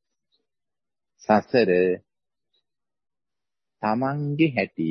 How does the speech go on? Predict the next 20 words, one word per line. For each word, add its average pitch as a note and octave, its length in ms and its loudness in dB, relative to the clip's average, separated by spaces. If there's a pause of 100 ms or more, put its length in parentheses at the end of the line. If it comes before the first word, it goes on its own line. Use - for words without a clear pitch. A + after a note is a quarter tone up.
(1600)
පෙන්වා G2 440 0
දෙනවා. - 400 -10 (1700)
දැන් D#3 180 2
මේ C#3 300 0 (240)
බණ F#2+ 300 0
අහන්නේ, E2+ 640 -6 (320)
බණ G2+ 260 0
පොත් - 280 -4
කියවන්නේ, D#2+ 760 -2 (1400)
අ, G2+ 120 -12 (200)
ධර්ම F#2 400 2
සාකච්ඡා F2+ 840 -2
කරන්නේ, E2+ 560 -4
මෙනෙහි G2 400 -2
කරන්නේ, D#2+ 640 -4 (340)
භාවනා F2+ 680 0
කරන්නේ, E2 460 -6
මේ C3 160 -6
හැම G2 240 -4
දෙයක්ම F#2 420 0